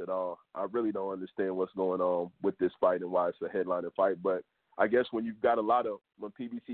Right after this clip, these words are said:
you've got to fill in, when you got a lot of, uh,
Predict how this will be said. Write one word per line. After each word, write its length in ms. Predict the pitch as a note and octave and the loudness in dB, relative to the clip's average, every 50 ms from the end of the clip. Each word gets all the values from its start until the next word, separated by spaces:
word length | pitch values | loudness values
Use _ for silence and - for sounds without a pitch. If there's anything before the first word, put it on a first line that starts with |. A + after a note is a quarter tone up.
| A#2 A2 A2 | -10 -8 -8
you've 140 | A#2+ A2+ | -6 0
got 160 | G#2 B2 A#2 G#2+ | 2 2 2 2
to 100 | G2+ - _ | 0 -4 _
fill 220 | - C3 B2+ B2 B2 | 0 0 0 2 0
in, 260 | A#2 A#2 A2+ A2 A2+ _ _ _ _ _ _ _ _ _ _ _ _ _ _ _ _ _ _ _ _ _ _ _ - | -2 -4 -4 -6 -8 _ _ _ _ _ _ _ _ _ _ _ _ _ _ _ _ _ _ _ _ _ _ _ -14
when 80 | - | -12
you 60 | A2 G2 | -8 -4
got 160 | B2 A#2 A2+ | -2 -2 0
a 20 | |
lot 220 | A2+ A#2+ A#2 A2+ A2+ | 2 2 2 2 0
of, 160 | G#2+ F#2+ G#2 | -2 -2 -2
uh, 240 | G#2+ G2+ G2 F#2 | -4 -4 -4 -6